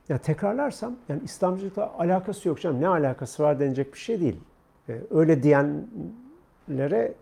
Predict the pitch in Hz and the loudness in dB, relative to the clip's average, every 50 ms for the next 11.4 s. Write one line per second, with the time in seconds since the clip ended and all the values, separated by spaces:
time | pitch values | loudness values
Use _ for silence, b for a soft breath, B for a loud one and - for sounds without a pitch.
0 | - - - - _ _ - 151 139 147 202 - - b b b b b b - | -20 -20 -20 -20 _ _ -10 -8 -8 -8 -8 -12 -14 b b b b b b -6
1 | 143 - 151 151 117 135 147 151 151 151 - - 165 165 170 170 156 135 - - | 0 2 4 6 8 10 12 12 10 10 6 4 6 6 6 6 4 2 0 -4
2 | 139 - 156 143 156 196 202 202 B B B B - 165 - - - 147 147 147 | -4 -4 -4 0 0 0 0 0 B B B B -10 -10 -10 -2 0 0 0 0
3 | 139 131 156 170 160 - 165 139 131 - 156 139 127 131 135 143 - - 151 143 | -2 -4 -4 -6 -6 -4 -6 -6 -2 0 0 0 2 0 0 0 2 4 4 4
4 | 127 - - 131 117 123 123 117 110 101 b b b b b b _ _ _ - | 4 6 4 4 6 6 4 2 2 0 b b b b b b _ _ _ -4
5 | 131 107 101 101 98 - - - - 123 107 - - - - - 131 233 262 - | -2 -2 -2 -4 -6 -10 -6 -2 0 0 0 0 -4 -4 -4 -2 -2 -2 -4 -6
6 | - b b b b b b b b b b _ _ _ 165 147 143 135 135 139 | -12 b b b b b b b b b b _ _ _ -4 -2 0 0 0 0
7 | 139 - 151 147 160 185 233 - 180 208 254 233 220 240 254 262 - - 180 - | 0 2 4 4 4 4 2 2 2 4 6 8 8 8 8 6 4 4 0 -2
8 | 196 185 - 214 214 185 131 92 - - - - _ - 139 123 117 113 139 143 | 0 0 2 2 2 2 2 -2 -6 -12 -20 -20 _ -8 -6 -6 -2 0 0 0
9 | 160 208 202 - - 151 147 151 160 147 - - - - 151 - - 127 110 101 | 0 0 -2 2 4 4 6 6 4 2 0 -2 -4 -2 -2 -2 -2 -2 -4 -4
10 | 95 92 85 87 - _ _ - 101 95 90 95 92 - - - 107 95 92 - | -6 -8 -12 -16 -20 _ _ -12 -12 -12 -12 -14 -18 -14 -12 -10 -10 -10 -12 -14
11 | - - 101 95 - - _ | -16 -18 -18 -18 -20 -20 _